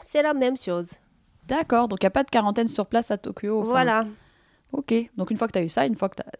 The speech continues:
Speaker 2: t'as fait tout ce qu'il fallait, t'arrives à l'aéroport, hop, tu récupères
Speaker 1: Oui,
Speaker 2: ton
Speaker 1: c'est
Speaker 2: chien.
Speaker 1: juste, euh, le vaccin de rage et le puce.
Speaker 2: La puce, oui. La
Speaker 1: La
Speaker 2: puce.
Speaker 1: puce.
Speaker 2: La puce
Speaker 1: Mm.
Speaker 2: électronique.
Speaker 1: Voilà.
Speaker 2: Ouais, ok.
Speaker 1: C'est tout.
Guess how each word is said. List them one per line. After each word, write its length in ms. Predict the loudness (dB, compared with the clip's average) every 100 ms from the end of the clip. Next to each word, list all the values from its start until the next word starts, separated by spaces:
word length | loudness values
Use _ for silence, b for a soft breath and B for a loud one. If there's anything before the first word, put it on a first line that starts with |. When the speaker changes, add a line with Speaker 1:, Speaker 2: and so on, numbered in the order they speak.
| _
Speaker 2:
t'as 280 | -6 -4 -4
fait 180 | -4 -4
tout 160 | -4
ce 80 | -12
qu'il 120 | -10
fallait, 380 | -6 -4 -2 -4
t'arrives 460 | -4 -6 -4 -4 -4
à 120 | -4
l'aéroport, 680 | -4 -6 -6 0 0 0 -4
hop, 160 | -10 -12
tu 140 | -12 -10
récupères 360 | -2 4 6
Speaker 1:
Oui, 60 | 4
Speaker 2:
ton 100 | 0
Speaker 1:
c'est 120 | 0
Speaker 2:
chien. 80 | 0
Speaker 1:
juste, 300 | -2 -4 0
euh, 400 | 2 4 4 2
le 100 | 2 0
vaccin 400 | -2 -2 -2 -2
de 80 | 0
rage 420 | 4 4 4 -2 -8 b b b b
et 340 | -2 0 2 0
le 100 | -2
puce. 420 | 0 -2 -2 -10 -12 _ _ _ -20 _ -2
Speaker 2:
La 120 | -2
puce, 360 | -4 -8 -8 -10
oui. 120 | -12 _ _ _ -8
La 80 | -2
Speaker 1:
La 140 | -2
Speaker 2:
puce. 80 | -2
Speaker 1:
puce. 400 | -8 -10 -12 -12
Speaker 2:
La 80 | -10
puce 220 | -8 -6
Speaker 1:
Mm. 40 | -6
Speaker 2:
électronique. 580 | -6 -6 -6 -6 -10 _ -12
Speaker 1:
Voilà. 260 | -8 -6 -4
Speaker 2:
Ouais, 180 | -4 -4 _ _
ok. 100 | -8 -2
Speaker 1:
C'est 140 | -2
tout. 160 | 0